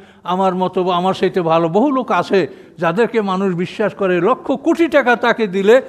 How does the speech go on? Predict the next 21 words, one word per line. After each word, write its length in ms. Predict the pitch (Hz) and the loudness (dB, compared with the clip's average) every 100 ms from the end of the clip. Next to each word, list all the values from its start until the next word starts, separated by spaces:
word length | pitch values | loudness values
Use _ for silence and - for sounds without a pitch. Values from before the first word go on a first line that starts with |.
| - - | -10 -12
সে 260 | - 202 196 | 0 4 4
এটা 200 | 202 180 | 2 -4
নষ্ট 320 | 180 170 247 | -4 -6 -10
করবে 340 | - 165 151 | -6 -4 -2
না। 300 | 131 101 - _ _ _ _ _ _ _ _ _ _ _ _ | -4 -10 -18 _ _ _ _ _ _ _ _ _ _ _ _
আর 240 | 190 247 285 | 2 4 4
একটা 320 | 277 - 285 | 2 2 4
লোক 200 | 285 277 | 4 4
এই 160 | 269 | 0
টাকার 320 | 269 247 247 226 | 2 0 0 -2
জন্য 240 | 247 302 | -2 -2
আপনার 280 | 240 240 240 | -2 -2 -4
বুকে 220 | 240 233 | -4 -6
গুলি 380 | 180 247 302 339 | -2 2 4 4
করিয়া 280 | 311 262 233 | 2 0 2
মাইরিয়া 340 | 220 220 277 | 2 2 2
তারপর 280 | 269 220 202 | 2 0 0
আপনার 180 | 180 175 | -4 -6
থেকে 220 | 185 - | -6 -6
টাকা 220 | 160 - | -6 -6
নিবে। 300 | 143 131 | -8 -10